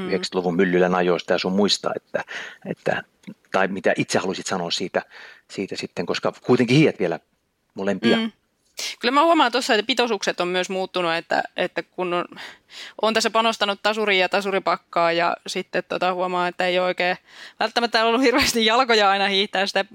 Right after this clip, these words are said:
Speaker 2: sitä pertsaa eikä myöskään ole sitten niinku kehittänyt sitä pakkaa samalla tavalla, niin huomaa, että on semmosia niinku,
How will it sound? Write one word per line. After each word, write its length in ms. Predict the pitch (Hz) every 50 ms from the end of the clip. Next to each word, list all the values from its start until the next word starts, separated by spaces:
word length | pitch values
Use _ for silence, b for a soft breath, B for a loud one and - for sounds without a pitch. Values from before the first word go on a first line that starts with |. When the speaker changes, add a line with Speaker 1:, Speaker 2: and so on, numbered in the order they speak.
| - -
Speaker 2:
sitä 180 | 214 190 196 196
pertsaa 560 | - 202 202 202 202 - - 190 180 180 175
eikä 160 | 180 180 185
myöskään 380 | 185 180 180 180 - - 180 180
ole 80 | 180
sitten 320 | 185 - - 180 - - 180
niinku 160 | 185 175 185
kehittänyt 440 | - 220 208 208 - - 185 180 190
sitä 120 | - - 180
pakkaa 380 | - 220 - - - 185 180
samalla 280 | 180 175 180 180 180 180
tavalla, 320 | 175 180 180 175 175 175
niin 160 | 175 175 180 - B B B B B B B B
huomaa, 280 | - 190 190 185 180 180
että 260 | 180 - 185 180 -
on 160 | - 190 190
semmosia 340 | 190 190 190 185 190 196 185
niinku, 320 | 185 185 175 - 190 190